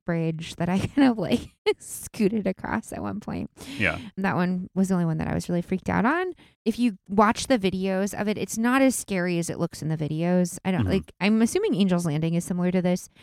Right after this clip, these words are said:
Speaker 1: where it's like, maybe Angel's Landing is as scary as it looks.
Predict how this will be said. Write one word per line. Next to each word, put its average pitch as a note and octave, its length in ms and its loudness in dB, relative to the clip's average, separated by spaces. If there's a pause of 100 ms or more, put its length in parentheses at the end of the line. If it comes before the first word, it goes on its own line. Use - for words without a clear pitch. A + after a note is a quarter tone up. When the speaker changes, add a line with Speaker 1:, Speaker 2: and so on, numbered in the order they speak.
(280)
Speaker 1:
where G3+ 220 0
it's F#3 180 -6
like, F#3 460 0 (760)
maybe G#2 240 0
Angel's - 220 -10
Landing - 240 -10
is - 140 -10
as - 100 -12
scary - 260 -8
as E3+ 120 -8
it - 40 -8
looks. D3+ 220 -6